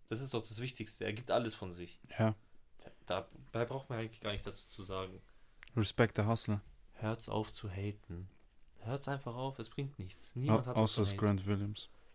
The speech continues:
Speaker 1: <laughs> Niemand hat irgendwas von Hate. Ich würd sagen,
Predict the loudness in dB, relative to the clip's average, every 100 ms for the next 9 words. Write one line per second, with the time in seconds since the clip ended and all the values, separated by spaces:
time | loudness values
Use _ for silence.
0 | -6 -4 -4 -4 -4 -4 -10 -10 -10 -10
1 | -4 -2 0 0 0 -2 0 -4 0 -2
2 | -2 -4 -2 0 -2 -6 -18 -16 -16 -14
3 | -14 -16 -18 -20 -20 -20 -20 -20 -20 -20
4 | -20 -12 -6 -4 2 6 6 4 -6